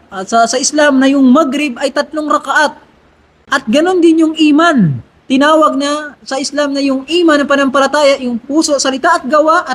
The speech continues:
hindi mo pwede tanggalin yung isa doon. Yun ang kahulugan ng iman. Paniniwala sa puso, pagbigkas ng bibig, at gawain ng katawan.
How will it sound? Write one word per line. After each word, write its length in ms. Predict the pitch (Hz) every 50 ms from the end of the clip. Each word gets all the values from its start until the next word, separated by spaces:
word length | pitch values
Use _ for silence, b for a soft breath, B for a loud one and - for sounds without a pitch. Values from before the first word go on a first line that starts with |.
| 262
hindi 160 | 262 254 254 294
mo 80 | 269
pwede 160 | 262 254 254
tanggalin 480 | 254 254 240 233 226 240 247 247 233 220
yung 80 | 214 214
isa 160 | - - 185
doon. 320 | 175 180 180 170 139 123 104 - _ _ _ _ _ _ _ _
Yun 240 | - 247 269 262 254
ang 160 | 247 233 226
kahulugan 480 | 208 233 226 226 240 240 220 240 233 226 226
ng 60 | 220 226 233
iman. 320 | 220 233 240 220 180 160 151 156 - _ _
Paniniwala 540 | - 185 180 202 202 202 208 233 285 311 285
sa 100 | - 262
puso, 400 | 240 277 262 254 254 277 285 285 - _ _ _ _ _ _ _ _ _ -
pagbigkas 500 | 202 208 190 190 214 190 - 254 269 262
ng 160 | 277 254 247
bibig, 320 | 247 240 226 277 285 214 160 165 - - _ _ _ _ _
at 160 | - 214 208
gawain 480 | - 196 208 208 214 226 214 220 202
ng 80 | 196 180
katawan. 400 | 175 175 165 165 165 165 139 117